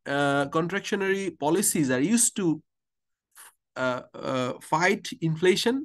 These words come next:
and slow economic growth when necessary। তো আমরা স্বাভাবিকভাবেই কমন সেন্স থেকে বুঝতে পারি যে এইবারের যে পলিসিটা, আহ, যেটা হচ্ছে মনিটারি পলিসি, এটা স্বাভাবিকভাবেই,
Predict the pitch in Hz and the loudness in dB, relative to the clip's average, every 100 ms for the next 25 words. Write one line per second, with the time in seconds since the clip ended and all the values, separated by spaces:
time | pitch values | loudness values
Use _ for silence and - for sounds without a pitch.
0 | - 127 131 131 - 180 202 175 175 170 | -6 -4 -2 -2 2 4 4 2 0 2
1 | 175 147 113 156 226 - 127 139 127 120 | 0 -2 2 4 4 0 -4 -2 -2 -4
2 | 117 113 104 92 _ _ _ _ _ _ | -4 -6 -6 -14 _ _ _ _ _ _
3 | _ _ - 175 202 240 165 220 - - | _ _ 2 4 6 4 4 0 -10 -20
4 | - - - 214 262 254 254 226 185 175 | -20 -10 0 2 4 4 4 4 2 2
5 | 185 220 240 254 240 240 220 170 156 202 | 2 2 -2 -2 -4 -4 -4 -2 -2 0
6 | 185 131 131 131 143 - 185 214 226 233 | 0 2 0 0 -4 -4 -4 -2 2 4
7 | 240 226 156 156 120 - _ _ _ 123 | 4 4 4 2 2 -8 _ _ _ -12
8 | 139 165 175 131 107 - _ _ _ _ | -6 -4 -4 -6 -10 -12 _ _ _ _
9 | - 120 123 120 - - 127 139 135 143 | -10 -4 -2 -2 -4 -8 -6 -4 -2 -2
10 | 131 135 170 165 143 135 143 156 135 147 | -2 0 0 2 0 0 -2 -2 -4 -4
11 | 160 - 170 214 226 220 214 196 175 | -4 -2 2 4 4 4 2 -2 -4